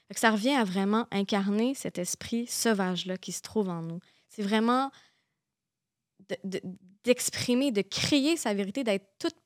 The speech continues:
de présente à travers toutes nos couches. Puis de croire à notre, en notre feu créateur, de croire en notre sagesse, à la, cette sagesse infinie qui se trouve à l'intérieur de nous.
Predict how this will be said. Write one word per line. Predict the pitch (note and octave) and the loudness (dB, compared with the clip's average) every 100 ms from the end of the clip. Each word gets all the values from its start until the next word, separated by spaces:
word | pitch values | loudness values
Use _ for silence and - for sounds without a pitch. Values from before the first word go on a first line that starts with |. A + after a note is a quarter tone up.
| _ | _
de | - F#3+ - | -14 -14 -8
présente | - D#4 B3+ B3+ C#4+ B3+ - | 0 2 4 4 2 -4 -8
à | |
travers | G3 - G3 G#3+ - | -8 -6 -2 -2 -4
toutes | - D#4 A#3 | -8 -6 -4
nos | G#3 | -6
couches. | - - - - - _ _ _ _ _ _ _ _ _ _ _ - | -6 -14 -14 -14 -14 _ _ _ _ _ _ _ _ _ _ _ -8
Puis | G3+ | 2
de | G3+ - _ | 2 2 _
croire | - - C4 C#4 C4+ F#3 F#3 _ _ _ _ _ _ _ _ | -10 -2 2 4 4 0 -4 _ _ _ _ _ _ _ _
à | G3+ | -4
notre, | G3 G3 _ _ - | -2 -4 _ _ -6
en | F#3+ | -2
notre | F#3+ F3+ - | -2 -4 -12
feu | - - C4 | -14 2 4
créateur, | B3+ - F#3+ F3+ G#3 G#3+ | 4 -2 -4 -2 0 0
de | F#3+ | -2
croire | - - A3+ A#3+ A3+ | -6 -2 4 4 4
en | F#3+ | -2
notre | F3 - | -4 -4
sagesse, | - G#3+ G3 G3+ - - - _ _ _ _ _ _ _ _ - | 0 0 0 -2 -4 -12 -16 _ _ _ _ _ _ _ _ -4
à | |
la, | F#3+ | -4
cette | - G#3 G3+ | -2 -4 -4
sagesse | - A3+ G3+ A#3 A#3 - | 0 2 2 0 -2 -4
infinie | C4 C#4 - A3 G#3 A3 - _ _ _ _ | -2 -2 -2 0 0 0 -6 _ _ _ _
qui | - | -6
se | G3+ - | -4 -4
trouve | - A3 A3 G3+ - | -2 0 0 -2 -10
à | F3+ | -6
l'intérieur | F#3 F3+ F#3 F#3 | -6 -4 -2 -2
de | F3+ | -4
nous. | F3 E3 | -4 -8